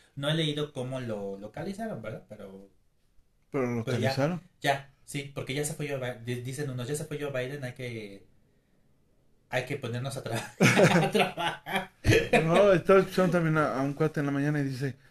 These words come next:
Speaker 2: "Si fuera tu vecino al que le hubiera pasado, pues,
Speaker 1: Ujú.
Speaker 2: no habría detenido ni siquiera".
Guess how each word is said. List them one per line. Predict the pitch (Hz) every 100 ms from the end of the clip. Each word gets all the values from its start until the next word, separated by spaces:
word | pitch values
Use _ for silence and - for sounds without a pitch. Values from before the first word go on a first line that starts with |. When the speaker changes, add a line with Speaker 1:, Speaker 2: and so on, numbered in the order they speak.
| _ _ _
Speaker 2:
"Si | 123
fuera | 156 175 175
tu | 143
vecino | 139 - 156
al | 151
que | 131
le | 123
hubiera | 135 151
pasado, | 127 123 131 160 151
pues, | 131
Speaker 1:
Ujú. | 131 147 160
Speaker 2:
no | 147
habría | 143 139
detenido | 123 120 123 156 147
ni | 127 131
siquiera". | - - 165